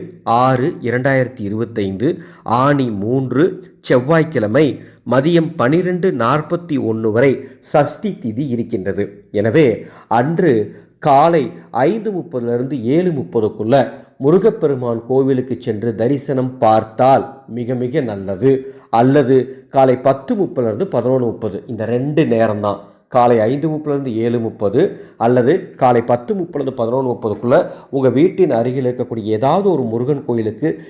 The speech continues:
சிகப்பு நிற பூக்கள் வாங்கிட்டு போங்க. போய் அங்க சுவாமிக்கு அணிவித்து முருகப்பெருமானை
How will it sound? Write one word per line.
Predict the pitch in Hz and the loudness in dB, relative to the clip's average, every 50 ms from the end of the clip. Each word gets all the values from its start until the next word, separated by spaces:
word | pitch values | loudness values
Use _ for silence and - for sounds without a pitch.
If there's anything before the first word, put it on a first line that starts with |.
| - - - | -20 -4 -2
சிகப்பு | 160 151 214 220 220 214 196 170 | 0 2 2 2 2 0 0 0
நிற | 156 139 127 120 - - | 0 -2 -2 -4 -2 -4
பூக்கள் | 131 135 135 - 131 117 104 98 | -4 -4 -2 -2 -2 -2 0 -2
வாங்கிட்டு | 104 107 107 120 104 113 - 110 | -2 -2 -4 -4 -4 -4 -4 -4
போங்க. | 101 98 101 127 165 165 - - - - - 131 | -2 0 0 0 0 0 -4 -10 -18 -6 0 2
போய் | 131 135 135 160 185 180 - 123 | 4 4 4 4 0 -2 -4 -6
அங்க | 113 107 110 110 - | -4 -4 -6 -4 -4
சுவாமிக்கு | 117 113 127 139 143 139 143 131 110 98 | -2 -2 0 -2 -2 -2 -2 -2 -2 -2
அணிவித்து | 104 117 120 127 127 127 127 165 190 175 - - - - - 120 | -2 -2 -2 -2 -4 -2 0 0 0 0 -2 -8 -18 -10 -2 0
முருகப்பெருமானை | 135 160 208 220 170 - 143 131 123 113 113 113 107 | 0 2 2 2 0 0 -2 -2 -2 -2 -2 -4 -4